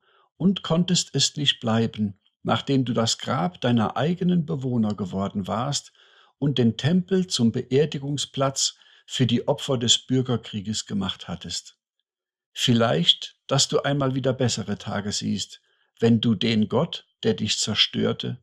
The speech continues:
versöhnt hast. Doch das Gesetz der Geschichtsschreibung will die Äußerungen des Schmerzes zurückgedrängt wissen, denn nicht heißt es jetzt ein Klagelied um die Heimat anstimmen,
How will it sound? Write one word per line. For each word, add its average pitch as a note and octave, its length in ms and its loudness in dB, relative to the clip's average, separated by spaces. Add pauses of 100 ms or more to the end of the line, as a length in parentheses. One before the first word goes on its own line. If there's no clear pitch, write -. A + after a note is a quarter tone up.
versöhnt G2+ 600 -2
hast. - 340 -8 (600)
Doch B2+ 140 0
das - 260 0
Gesetz C#3+ 440 0
der A#2+ 140 0
Geschichtsschreibung B2 1000 4
will A#2 160 4
die G#2+ 220 -2
Äußerungen D3+ 720 0
des A2+ 180 -2
Schmerzes A#2 600 -2
zurückgedrängt A#2+ 800 -2
wissen, G#2 380 -2 (580)
denn A#2+ 200 6
nicht F3 300 2
heißt C3+ 300 0
es B2+ 160 0
jetzt - 420 -2
ein A#2 200 2
Klagelied A#2 800 0
um A2+ 160 4
die A2 140 -2
Heimat G#2 460 0
anstimmen, B2 680 0